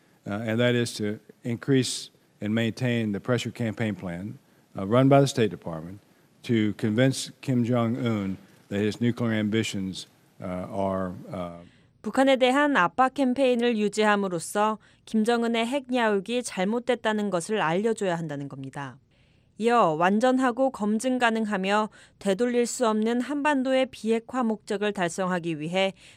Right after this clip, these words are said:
Speaker 2: 북한의 압박을 지속해야 한다고 덧붙였습니다. 북한의 위협에 대비한 미사일 방어와 관련해서는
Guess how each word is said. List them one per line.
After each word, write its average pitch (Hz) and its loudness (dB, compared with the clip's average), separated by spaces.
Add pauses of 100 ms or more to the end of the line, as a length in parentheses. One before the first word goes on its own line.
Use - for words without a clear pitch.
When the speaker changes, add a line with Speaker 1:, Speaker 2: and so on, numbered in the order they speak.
Speaker 2:
북한의 214 -2
압박을 240 0
지속해야 226 -4
한다고 147 -4
덧붙였습니다. 147 -10 (540)
북한의 277 4
위협에 269 4
대비한 233 2
미사일 269 0
방어와 233 2
관련해서는 196 0